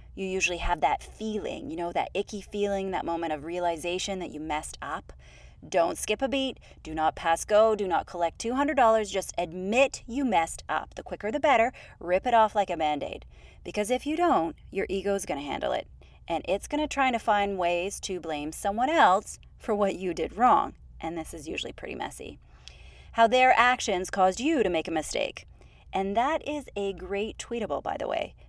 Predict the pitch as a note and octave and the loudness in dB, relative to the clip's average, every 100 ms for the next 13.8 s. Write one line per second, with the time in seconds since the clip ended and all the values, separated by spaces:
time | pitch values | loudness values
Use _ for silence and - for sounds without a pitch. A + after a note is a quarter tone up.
0 | - F3+ G3+ - B3 B3 C#4 F4 - - | -12 -6 -2 -2 -2 0 0 0 -4 -6
1 | E3+ - E3 - - C4 B3 B3+ - - | -4 -2 -6 -6 -8 -2 -2 -2 -8 -18
2 | - G3+ G#3+ G3+ C#3 B2 - - - - | -12 -6 -2 -2 -2 -6 -8 -20 -12 -6
3 | E3 D#3+ F#3+ - - - - - - - | -6 -6 -8 -10 -14 -20 -20 -20 -20 -20
4 | - - - - - C#4+ D4+ D#4 D#4+ D4 | -20 -20 -20 0 4 6 4 4 2 0
5 | D#4+ D#4+ F#4 - - C4+ A#3+ C4 C#4+ G3 | 0 2 2 -2 0 0 2 -4 -4 -4
6 | C4 - D#4 B3+ - F3+ F#3+ G#3 A#3+ B3 | -4 -2 -4 0 4 4 2 0 -4 -2
7 | B3 A3+ G#3+ G#3 F#3+ F3 D#3+ E3 D#3 D3 | 0 0 0 -4 -4 -4 -4 -6 -8 -8
8 | - D#3+ - - - - - - C4+ C#4 | -4 -4 -6 -12 -20 -20 -14 -2 -2 -2
9 | - A#4 - F3+ - - - - - - | -4 -4 0 0 0 -2 -2 -6 -18 -20
10 | - - G#3+ C4+ F4+ A4+ A4 D#4+ - D4 | -14 -4 0 2 2 2 2 2 2 0
11 | D#4 - G3 E3 E3 - F3+ F3+ F#3 F3+ | 0 2 2 4 2 2 0 0 -6 -4
12 | C4+ D4 C4+ G#3 F#3+ D#3+ D#3 C#3+ - - | -4 -2 0 0 -2 -4 -6 -6 -8 -10
13 | D3+ D3 C#3 E3 F3+ D#3 - - | -8 -8 -8 -6 -4 -4 -6 -12